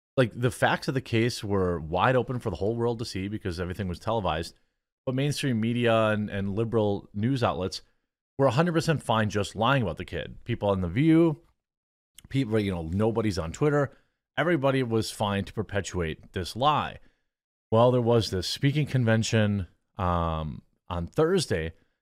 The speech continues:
January twenty-sixth. Looks like it was sponsored by Defiance Press.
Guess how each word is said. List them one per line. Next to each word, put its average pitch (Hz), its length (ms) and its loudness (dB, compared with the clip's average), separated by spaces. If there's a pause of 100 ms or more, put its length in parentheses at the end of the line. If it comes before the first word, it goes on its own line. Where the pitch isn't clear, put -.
(120)
January 92 340 0
twenty-sixth. 90 480 -4
Looks 117 160 -2
like 107 120 -4
it 80 60 -4
was 87 160 -4
sponsored 101 460 -2
by 85 140 0
Defiance 107 960 -2
Press. - 720 -6